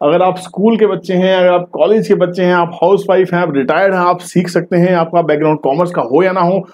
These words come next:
आप science background से हो चाहे आप आर्ट्स background से।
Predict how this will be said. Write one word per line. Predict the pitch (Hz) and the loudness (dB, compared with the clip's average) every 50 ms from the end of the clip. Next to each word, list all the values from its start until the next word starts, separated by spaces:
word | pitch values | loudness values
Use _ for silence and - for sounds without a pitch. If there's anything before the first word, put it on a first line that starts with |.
| _ _ 113 | _ _ -4
आप | 120 - | -4 -2
science | - 185 180 226 220 185 | -2 -2 0 0 0 0
background | 175 196 180 175 180 185 196 170 | 0 0 0 2 0 0 0 0
से | 180 196 | 0 0
हो | 196 190 | 0 2
चाहे | 196 185 175 | 2 0 0
आप | 180 | 0
आर्ट्स | 147 190 190 160 160 156 | 0 0 0 0 2 0
background | 143 120 113 110 113 117 113 | -2 -2 -2 -4 -4 -4 -4
से। | 123 117 120 | -4 -4 -4